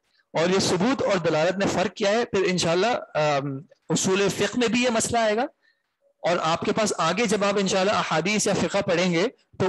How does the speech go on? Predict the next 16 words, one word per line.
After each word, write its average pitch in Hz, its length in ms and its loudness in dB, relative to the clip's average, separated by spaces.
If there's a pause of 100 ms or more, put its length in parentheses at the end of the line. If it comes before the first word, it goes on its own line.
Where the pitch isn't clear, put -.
उसमें 240 260 0
भी 240 100 2
आपके 190 240 0
पास 185 260 0
ये 180 60 2
आएगा, 170 260 2
खासकर 190 520 0
जहाँ 165 240 0
पे 190 220 0 (120)
जब 160 200 -2
दो 165 160 0
तीन 185 180 0
मौक़िफ़ 165 500 0 (220)
मुख्तलिफ 175 440 0
होते 160 200 0
हैं 175 200 0